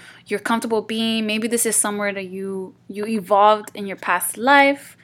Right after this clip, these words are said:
You, you know, y-, these are the places of where you have gifts because your soul already knows this. So according to your chart, your south node, it's an Aquarius.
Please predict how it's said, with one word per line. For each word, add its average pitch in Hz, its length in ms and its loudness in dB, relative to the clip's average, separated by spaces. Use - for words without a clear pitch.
You, 220 840 -2
you 233 220 2
know, 254 360 6
y-, 220 180 -10
these 233 200 -2
are 262 80 8
the 240 80 4
places 233 480 0
of 185 180 -4
where 196 160 -4
you 190 200 -4
have 180 280 -8
gifts 247 380 4
because 208 640 -4
your 214 120 0
soul 226 320 4
already 214 260 0
knows 202 380 -4
this. - 340 -12
So 208 440 4
according 247 340 4
to 247 100 0
your 208 120 4
chart, 269 460 6
your 208 200 0
south 220 480 6
node, 202 280 -4
it's - 160 -12
an 196 120 -8
Aquarius. 196 680 0